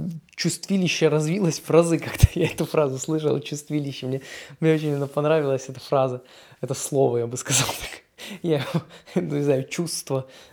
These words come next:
э, какое-то выражение эмоций, какое-то, какое-то ощ-, понимание себя. Оно, опять же, обострилось в разы. То есть это как процесс постоянный. И, соответственно,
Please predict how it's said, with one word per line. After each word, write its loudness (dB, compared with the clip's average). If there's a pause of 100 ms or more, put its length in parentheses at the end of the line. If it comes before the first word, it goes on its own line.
э, -6
какое-то -6
выражение -4
эмоций, -6
какое-то, -6 (260)
какое-то -2
ощ-, -4
понимание -2
себя. -4
Оно, -4 (160)
опять 2
же, -6
обострилось -4
в -6
разы. -4
То -4
есть -2
это 0
как -4
процесс 0
постоянный. -4 (360)
И, 0
соответственно, 2